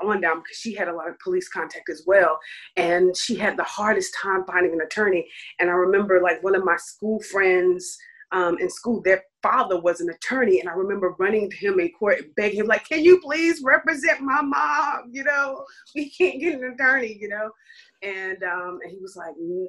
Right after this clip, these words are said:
you know, I, I can't, you know, if she doesn't have the money, I, I, there's nothing I can do." And I was like,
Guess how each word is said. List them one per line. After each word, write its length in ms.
you 80
know, 100
I, 120
I 80
can't, 340
you 80
know, 160
if 120
she 160
doesn't 220
have 100
the 100
money, 220
I, 60
I, 340
there's 180
nothing 300
I 140
can 80
do." 280
And 120
I 20
was 120
like, 100